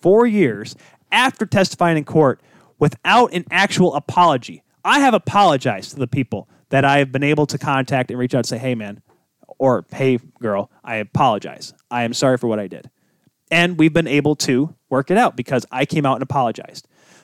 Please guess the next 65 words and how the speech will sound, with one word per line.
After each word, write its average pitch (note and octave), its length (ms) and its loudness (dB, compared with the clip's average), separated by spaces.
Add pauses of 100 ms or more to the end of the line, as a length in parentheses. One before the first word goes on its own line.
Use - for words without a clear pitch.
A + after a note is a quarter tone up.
(120)
This C4 260 4
kid F3 320 0 (220)
has E3 280 2
never C4 440 2
had G#3 360 -2
the E3 240 0
gall F3+ 600 4
or D#3+ 180 4
the C#3+ 360 -2
ability, E3+ 380 2
he E3+ 80 0
has, G3 160 0
he F#3+ 140 0
has A#3 320 2
the D#3 100 0
gall, B2+ 240 2
Alex, G#2+ 380 -10 (260)
to A3+ 100 0
not A3 300 2
apologize, G2+ 760 -4 (300)
to G#3+ 220 4
not G#3+ 360 0
feel D#3+ 180 4
bad C3 220 2
for B2 120 -6
what A2 120 -6
he's G2 140 -14
done. - 320 -20 (880)
And A3 160 2
that's C4 300 2
the A3+ 80 4
big F#3+ 260 2
problem G3+ 320 4
in C#3 60 2
all G2+ 160 -2
this. F2 260 -10
Ar-, A3 200 2
first, C4+ 280 2
everyone's G3+ 240 4
like, E3+ 160 2
Arizona's D#3+ 320 4
like, C#3+ 140 -2
"Okay, C#3+ 240 0
we're C3+ 180 0
gonna D3 100 0
work D#3 200 2
with D3 100 2
them. D#3+ 240 -2
I, B2 120 -4
we A#2 200 -8
wanna A#2+ 240 -4
make C#3+ 160 -2
sure C#3+ 220 -2
everyone C#3 300 -2
can C3 60 -20
get C#3+ 120 -8
involved. D3+ 360 2
We C#3 60 2
wanna C3 140 0
make C3+ 100 -2
sure C#3 140 -2
this C3+ 120 -2
kid C3+ 200 -2
can B2 160 -12
progress." C3+ 480 -2